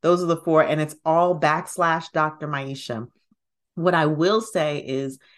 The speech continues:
if you're like, "I'm curious," I encourage you to listen to my podcast. It's called The Black Mind Garden,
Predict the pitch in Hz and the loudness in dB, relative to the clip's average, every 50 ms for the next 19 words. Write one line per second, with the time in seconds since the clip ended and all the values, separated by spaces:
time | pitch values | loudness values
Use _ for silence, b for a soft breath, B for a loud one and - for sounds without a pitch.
0 | b b 123 170 180 196 196 185 180 175 160 165 - - 165 165 - - - - | b b -6 -4 -2 -2 0 0 2 0 0 -2 -4 -4 -4 -4 -6 -8 -14 -8
1 | - 254 240 254 269 277 302 320 302 - - b b b b b b b _ - | -2 0 0 2 2 0 0 -2 -4 -6 -12 b b b b b b b _ 0
2 | 175 190 214 240 - 233 233 220 214 220 208 185 180 175 170 160 165 160 160 156 | 2 2 2 0 -2 -2 -4 -4 -4 -2 0 0 0 0 -2 -4 -4 -4 -2 -2
3 | 151 151 151 - - - 170 156 147 147 147 147 - 139 143 143 - 175 220 214 | -2 -4 -6 -10 -10 -6 -4 -4 -2 -2 -4 -4 -4 -4 -4 -4 -4 -4 -2 -2
4 | 240 262 - 381 480 554 539 - 220 160 147 - 143 - - - 160 - - - | -2 0 0 0 0 0 0 0 0 0 0 0 -4 -8 -10 -12 -12 -12 -14 -14
5 | - - 165 160 156 151 143 - 139 135 139 147 143 160 151 156 160 160 175 165 | -10 -6 -4 -4 -4 -4 -6 -10 -12 -10 -8 -8 -6 -4 -2 -2 -2 -2 -2 -6
6 | - 165 156 147 151 151 147 143 147 151 160 180 185 196 202 151 135 123 127 135 | -8 -12 -10 -8 -6 -6 -6 -6 -6 -6 -6 -6 -6 -6 -4 -2 -2 -2 -2 -4
7 | 151 165 190 214 - | -6 -8 -8 -10 -12